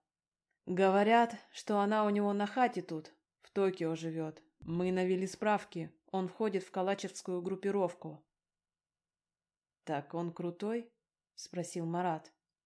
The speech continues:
«Да нет, обычная шестёрка. Гоняет машины.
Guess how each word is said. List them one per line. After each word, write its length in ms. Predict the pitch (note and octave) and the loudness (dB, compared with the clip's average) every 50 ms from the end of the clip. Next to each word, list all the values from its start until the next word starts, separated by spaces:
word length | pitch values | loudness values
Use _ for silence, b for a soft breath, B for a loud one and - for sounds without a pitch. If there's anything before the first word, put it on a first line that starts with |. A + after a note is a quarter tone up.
| _ _ _ _ _ _ _ _ _ _ _ _ _ _ _ _ _ _ _ | _ _ _ _ _ _ _ _ _ _ _ _ _ _ _ _ _ _ _
«Да 340 | - E3+ E3 D#3+ F3 F3 F3 | -8 -8 -4 0 0 0 2
нет, 340 | F#3 G3+ A3 A#3 A3+ A3 A3 | 2 0 0 0 0 0 0
обычная 500 | F#3+ F3 F3 G3 G#3 - G3+ F3+ E3+ E3 | -2 -2 -2 -4 -4 -4 -4 -2 -2 -2
шестёрка. 760 | D#3+ - F3+ E3+ - - F#3+ F#3 F3+ F3+ - F3 E3 D3+ - _ _ _ _ _ _ _ | -4 -4 -8 -10 -8 -4 -4 -4 -4 -4 -6 -10 -10 -12 -14 _ _ _ _ _ _ _
Гоняет 600 | D3+ D3+ E3+ E3+ E3 F3 F#3 F#3 F#3 F#3 F3+ F#3+ | -6 -4 -2 0 0 0 0 0 0 -2 -2 -4
машины. 600 | F#3 F#3+ G3 - - G#3+ G#3 F#3+ F3 E3 D#3+ D#3+ | -6 -6 -6 -6 -4 -2 -2 -2 -2 -4 -6 -8